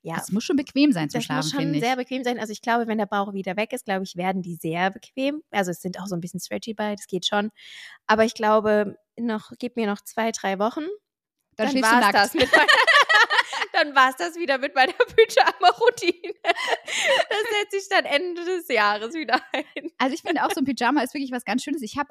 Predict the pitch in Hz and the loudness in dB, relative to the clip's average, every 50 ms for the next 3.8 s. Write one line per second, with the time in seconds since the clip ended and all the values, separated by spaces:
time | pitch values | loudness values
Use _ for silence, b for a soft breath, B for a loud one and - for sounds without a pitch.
0 | - - 240 330 359 254 247 220 220 - - - 302 220 - - 190 - - 151 | -6 -6 -4 -2 -2 -2 -2 0 -2 -2 -2 -2 -2 -2 -2 -4 -10 -6 -6 -6
1 | 156 151 147 180 - - 262 247 202 180 180 175 - - 185 180 - - 262 320 | -4 -4 -6 -6 -6 -4 -2 -2 -2 -2 -4 -6 -4 -4 -6 -6 -4 -4 -4 -4
2 | 427 466 _ - 214 220 262 277 277 359 339 339 349 359 - 330 - - 440 - | -4 -6 _ 0 0 2 2 2 0 0 -2 -2 -4 -8 -12 -10 -8 -8 -8 -4
3 | - 247 247 240 226 220 233 247 226 220 214 214 - - 208 196 | -2 -2 -2 -2 -2 0 0 -2 0 0 -4 -4 -2 -2 -2 -4